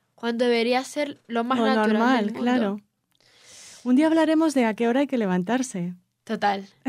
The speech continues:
Speaker 1: Eso es
Speaker 2: Porque es un tema muy importante.
Speaker 1: súper importante. Sobre todo,
Speaker 2: Vale.
Speaker 1: y, y lo quiero decir ahorita, que es importante, ya que lo mencionas, siempre levántate a la misma hora.
Speaker 2: Ujú.
Speaker 1: Tu cuerpo necesita descanso, pero tu cuerpo también necesita coherencia.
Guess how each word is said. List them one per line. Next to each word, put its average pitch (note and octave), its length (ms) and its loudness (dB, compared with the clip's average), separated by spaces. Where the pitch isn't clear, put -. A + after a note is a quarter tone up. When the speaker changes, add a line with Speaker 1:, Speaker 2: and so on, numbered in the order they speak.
Speaker 1:
Eso C#4+ 200 4
es A#3 120 2
Speaker 2:
Porque A3+ 220 0
es A3+ 140 0
un B3 120 4
tema A#3+ 220 0
muy G3+ 200 0
importante. G3 260 0
Speaker 1:
súper C#4+ 260 2
importante. A#3 480 0
Sobre C4+ 300 -2
todo, C4+ 240 0
Speaker 2:
Vale. A3+ 380 2
Speaker 1:
y, - 80 -8
y B3+ 40 -6
lo B3 140 0
quiero B3 180 -2
decir C4 200 -6
ahorita, A#3+ 360 -4
que A#3+ 80 -16
es G3+ 180 -14
importante, A3 600 -8
ya G#3 140 -4
que A#3 100 -10
lo A3+ 80 -6
mencionas, G#3+ 640 -8
siempre C#4 680 -2
levántate G#3 460 -10
a G3+ 60 -8
la G3+ 120 -10
misma G3 360 -14
hora. G3 300 -20
Speaker 2:
Ujú. A3+ 540 0
Speaker 1:
Tu C#4 140 -4
cuerpo C#4 300 -2
necesita A3+ 460 -6
descanso, B3+ 720 -4
pero A3+ 180 -4
tu A3 120 -10
cuerpo B3 260 -4
también G#3 240 -6
necesita A3 420 -10
coherencia. G#3+ 760 -4